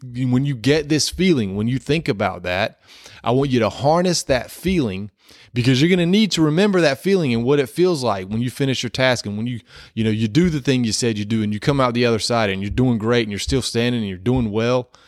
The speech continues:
You're gonna need to harness that feeling, because you need to keep that and reflect back on that when it gets hard, when on, on the days you really don't feel like doing what you said you needed to do or what you said you would do,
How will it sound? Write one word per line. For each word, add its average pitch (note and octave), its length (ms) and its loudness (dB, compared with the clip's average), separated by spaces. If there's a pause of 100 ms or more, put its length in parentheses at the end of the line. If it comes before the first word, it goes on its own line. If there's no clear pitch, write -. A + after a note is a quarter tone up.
(240)
You're C3 140 2
gonna F3 140 4
need D#3 160 0
to B2 100 2
harness D3 400 -2
that C3+ 220 0
feeling, C#3+ 400 0
because A2+ 560 -2 (320)
you - 80 -4
need C3+ 160 2
to A2+ 80 -2
keep - 380 -2
that A2+ 340 2
and A2+ 180 -4
reflect A#2+ 520 -2
back C#3 340 2
on E3+ 360 -2
that G2 480 -4 (580)
when A#2+ 260 2
it B2 100 0
gets G#2 320 -2
hard, G#2+ 640 0 (540)
when A#2 300 2
on, B2 220 4
on A#2 220 4
the C3 80 4
days A#2+ 320 2
you B2+ 140 2 (160)
really C3+ 440 4
don't G#2+ 320 -2
feel C#3 280 0
like A2 280 0
doing A2 300 0
what A2 200 -2
you A#2+ 60 -2
said G2+ 320 0
you A2 80 -4
needed B2 260 0
to D#3 60 -2
do A2 300 0
or G#2 40 -4
what F#2+ 220 -4
you G2 60 -8
said A2 240 -2
you C3+ 80 4
would D#3+ 280 2
do, F2 260 -6